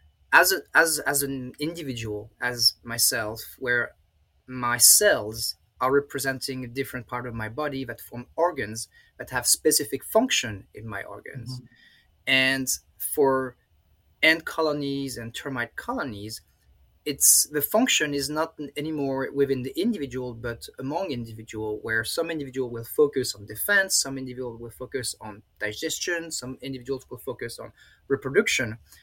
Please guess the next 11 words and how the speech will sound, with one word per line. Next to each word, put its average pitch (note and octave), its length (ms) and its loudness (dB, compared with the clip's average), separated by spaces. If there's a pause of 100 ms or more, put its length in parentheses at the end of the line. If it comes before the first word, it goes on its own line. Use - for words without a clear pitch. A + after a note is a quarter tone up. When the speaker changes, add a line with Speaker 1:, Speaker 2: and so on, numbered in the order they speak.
(160)
Speaker 1:
where C#3 380 8 (320)
the, C3 160 -2
the B2+ 100 -6
tasks - 460 6
have C#3+ 140 -4
been C#3 140 0
split - 600 2 (240)
within C#3 380 2
in-, C#3+ 300 -8
the D3 140 -6
individual. A#2 680 -6